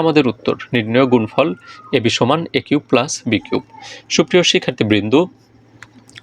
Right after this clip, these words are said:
তুমি কোন স্কুলে পড়াশোনা করছো? তোমার স্কুলের সুন্দর নামটি কমেন্ট বক্সে শেয়ার করতে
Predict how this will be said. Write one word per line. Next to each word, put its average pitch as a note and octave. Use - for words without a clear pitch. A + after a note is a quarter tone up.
তুমি C#3+
কোন C3+
স্কুলে C#3
পড়াশোনা G2+
করছো? -
তোমার C3+
স্কুলের C3+
সুন্দর A#2
নামটি G2+
কমেন্ট G2+
বক্সে G#2+
শেয়ার G#2+
করতে -